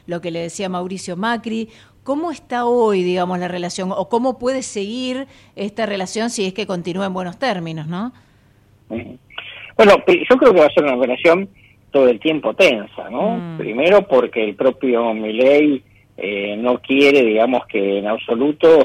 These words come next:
Speaker 2: se exista la, eh, sensación de que puede haber un,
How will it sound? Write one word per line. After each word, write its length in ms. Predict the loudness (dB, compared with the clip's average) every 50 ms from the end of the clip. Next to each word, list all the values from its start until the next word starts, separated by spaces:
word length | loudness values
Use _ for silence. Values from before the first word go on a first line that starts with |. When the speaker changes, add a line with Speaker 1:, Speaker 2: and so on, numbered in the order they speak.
| 2 0 -6
Speaker 2:
se 220 | -4 -2 -2 -4
exista 460 | -4 -6 -8 -8 -8 -2 0 0 2
la, 600 | 2 2 2 2 4 4 4 4 2 2 0 -4 _ _ -20 _ _ _ -12
eh, 80 | -12 -10 -8
sensación 800 | -6 -6 -6 -4 -4 -4 -4 -2 -2 0 2 2 2 2 2 0
de 80 | 0
que 100 | -2 -2
puede 260 | -4 2 4 4 4 4
haber 280 | 4 4 4 4 2
un, 280 | 0 -2 -6 -8 -12